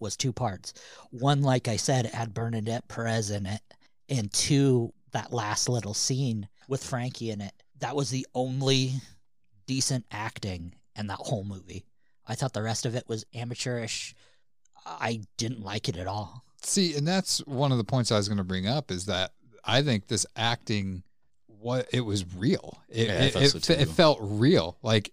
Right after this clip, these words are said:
Speaker 2: uh, it wasn't a scripted movie. Like, I feel like all the, the dialogue and the situations,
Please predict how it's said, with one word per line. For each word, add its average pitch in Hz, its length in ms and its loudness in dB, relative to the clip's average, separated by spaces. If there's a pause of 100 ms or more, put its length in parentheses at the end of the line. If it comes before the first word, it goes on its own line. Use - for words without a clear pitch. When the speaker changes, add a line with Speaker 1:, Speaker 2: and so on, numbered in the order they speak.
Speaker 2:
uh, 120 260 -6
it 123 260 2
wasn't 135 400 4
a 110 40 -2
scripted 117 500 2
movie. 110 340 2
Like, 98 200 2
I 123 180 2
feel 143 240 0
like 113 240 4 (320)
all 117 240 2
the, 104 400 0 (100)
the 95 120 -12
dialogue 117 800 0 (100)
and 98 240 -2
the 95 60 -2
situations, 117 880 -2